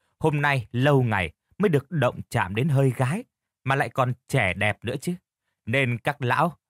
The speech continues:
đã bùng lụa hết mức có thể. Hăng nhất vẫn là lão Bảy. Lão trong vòng chưa đầy ba tiếng đồng hồ mà lão đã làm đến bốn hiệp. Khi hiệp cuối cùng kết thúc,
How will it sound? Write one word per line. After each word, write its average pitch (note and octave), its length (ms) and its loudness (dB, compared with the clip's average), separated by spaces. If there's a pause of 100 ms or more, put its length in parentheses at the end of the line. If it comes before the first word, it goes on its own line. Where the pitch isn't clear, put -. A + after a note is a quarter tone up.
(120)
đã D#3+ 120 -2
bùng B2+ 240 0
lụa G2 340 -2 (120)
hết D3+ 260 2
mức C3 220 0
có B2+ 100 -2
thể. F2+ 220 -6 (2250)
Hăng D3 260 0
nhất F#3+ 200 2
vẫn D3 280 0
là A#2 160 2
lão G#2+ 220 -2
Bảy. F#2 300 -2 (380)
Lão D#3+ 260 2
trong F3 220 -2
vòng A#2+ 160 0
chưa D#3+ 180 2
đầy B2+ 160 2
ba C#3+ 180 0
tiếng C#3 280 -2
đồng B2+ 160 -2
hồ G2 280 -2 (400)
mà A2 160 -2
lão A#2+ 320 2
đã F3+ 100 -2
làm G#2+ 360 0
đến B2+ 180 -2
bốn F3 220 0
hiệp. A2+ 260 -4 (580)
Khi E3+ 120 2
hiệp C#3+ 180 2
cuối C#3+ 260 2
cùng A2+ 200 2
kết F3+ 240 -4
thúc, G3+ 220 -2